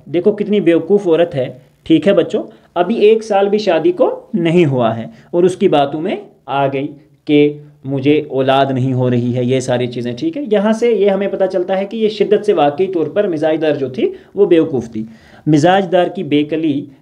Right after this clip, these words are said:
जो थी का अब तो हिजन को यकीन हुआ और दिल में कहने लगी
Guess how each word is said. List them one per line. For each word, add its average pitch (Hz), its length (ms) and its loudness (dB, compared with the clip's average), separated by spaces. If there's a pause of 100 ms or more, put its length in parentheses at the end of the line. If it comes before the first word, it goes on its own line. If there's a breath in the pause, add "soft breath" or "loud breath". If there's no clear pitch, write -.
(100)
जो 131 140 -2
थी 139 360 -6 (200 loud breath)
का 147 80 4
अब 165 320 0
तो 185 80 4
हिजन 151 340 -2
को 170 120 -2
यकीन 135 360 -2
हुआ 120 260 -4
और 143 320 -4
दिल 156 200 -2
में 139 180 -2
कहने 127 200 -4
लगी 120 380 0